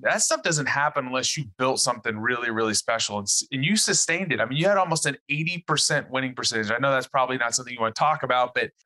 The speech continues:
I mean, the results are the results. You know what I'm saying? When you, you know, Boise State, you can get a certain caliber of athlete from a standpoint of height, length, weight, speed, frame, et cetera. You go to Washington,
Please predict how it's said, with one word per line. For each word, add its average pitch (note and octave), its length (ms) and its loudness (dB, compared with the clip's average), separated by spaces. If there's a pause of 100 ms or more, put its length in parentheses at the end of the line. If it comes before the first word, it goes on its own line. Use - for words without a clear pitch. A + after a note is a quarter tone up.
(100)
I D3+ 60 2
mean, D#3 180 2
the D3 80 0
results F3+ 440 2
are - 20 -2
the C3+ 80 0
results. A2 680 2
You B2 100 -2
know C3 80 4
what C3 80 2
I'm A#2 80 -2
saying? B2 480 0 (240)
When F3+ 320 0
you, E3+ 500 0 (220)
you D#3+ 120 0
know, D3 120 4
Boise F#3+ 420 2
State, D#3 500 0 (360)
you E3 100 -4
can D3+ 240 -2
get E3+ 260 2
a D3 80 4
certain E3 600 2
caliber C3+ 640 4
of A2+ 100 0
athlete A2 580 -2
from A#2 160 -8
a A2 40 -2
standpoint A#2 640 0
of G2+ 200 -2 (100)
height, A#2+ 540 0 (160)
length, B2 640 -2
weight, B2 440 -2 (100)
speed, A2+ 720 -2 (140)
frame, A#2 640 0
et A2 100 -4
cetera. A#2 500 4 (680)
You C#3 120 0
go D#3+ 120 4
to D#3 80 4
Washington, C3+ 880 2